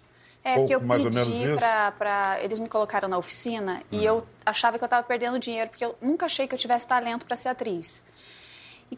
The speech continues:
Speaker 1: quando eu vejo todas as possibilidades de dinheiro aparecendo, contratos, trabalhos, presenças, que aparecem muitas pra gente depois que sai do programa, eu vi ali a única oportunidade de fazer uma grana na vida,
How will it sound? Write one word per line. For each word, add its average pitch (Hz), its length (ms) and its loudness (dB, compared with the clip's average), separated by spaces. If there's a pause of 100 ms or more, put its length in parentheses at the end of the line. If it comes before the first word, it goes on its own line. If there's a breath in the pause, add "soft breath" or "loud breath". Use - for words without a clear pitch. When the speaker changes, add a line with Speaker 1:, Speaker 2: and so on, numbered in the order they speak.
Speaker 1:
quando 381 280 4
eu 349 140 6
vejo 220 640 2
todas 277 320 0
as 339 120 2
possibilidades 247 680 0
de 226 100 -4
dinheiro 247 460 2
aparecendo, 226 640 -2
contratos, 254 640 0
trabalhos, 226 500 2
presenças, 226 640 -2
que - 100 -2
aparecem 226 480 2
muitas 247 320 -4
pra 202 140 -2
gente 196 220 -6
depois 196 240 -6
que - 60 -14
sai 196 180 -4
do - 40 -16
programa, 208 600 0 (300 loud breath)
eu 233 100 2
vi 233 180 2
ali 285 280 4
a 294 100 6
única 311 300 4
oportunidade 302 500 2
de - 60 -8
fazer 320 160 2
uma 392 100 0
grana 359 300 2
na 403 100 0
vida, 302 480 2